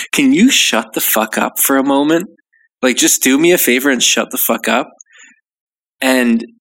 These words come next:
we got there, and immediately, like, I was like, "I don't care. I'm gonna feel like less of an alcoholic if you neck these with me." So we both did two double shots of, uh,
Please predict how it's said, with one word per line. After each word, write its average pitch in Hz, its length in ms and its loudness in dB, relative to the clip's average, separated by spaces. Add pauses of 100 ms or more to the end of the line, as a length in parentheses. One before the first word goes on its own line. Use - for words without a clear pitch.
we 120 160 2
got 131 320 0
there, 113 200 2
and 110 100 -2
immediately, 110 540 0
like, 107 260 -2 (600)
I - 60 -4
was 120 140 2
like, 117 100 -2
"I 113 80 0
don't 131 140 -4
care. 120 380 0 (600)
I'm 120 240 0
gonna 131 140 0
feel 120 240 0
like 113 200 0
less 117 220 0
of 113 100 -2
an 113 80 0
alcoholic 113 680 0
if - 120 -6
you 117 120 2
neck 113 260 -2
these 117 240 0
with 117 200 0
me." 139 160 0
So 123 180 0
we 113 100 2
both 120 280 0
did 113 200 -2
two 135 160 0
double 123 240 0
shots 117 320 0
of, 113 240 0
uh, 113 300 0